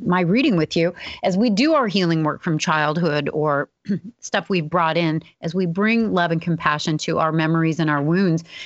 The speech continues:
things do start to feel lighter and things start to feel like just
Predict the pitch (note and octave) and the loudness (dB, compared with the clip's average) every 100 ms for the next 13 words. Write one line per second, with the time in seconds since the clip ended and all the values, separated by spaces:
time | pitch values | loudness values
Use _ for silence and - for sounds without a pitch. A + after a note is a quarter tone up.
0 | - A#3+ B3+ G3+ E3 F3 B3+ E4 - - | -6 0 0 0 0 2 2 -2 -2 -2
1 | - F3+ - G3 F3+ D3+ D3+ D#3+ D3 C#3+ | 0 -4 0 2 2 2 2 2 2 0
2 | E3 G#3 G3+ G3 - A3+ A#3 F3+ - G#3+ | 0 0 0 0 -2 -2 -2 -8 -2 0
3 | A#3 F#3 D#3 - E3+ | 0 0 -2 -4 -8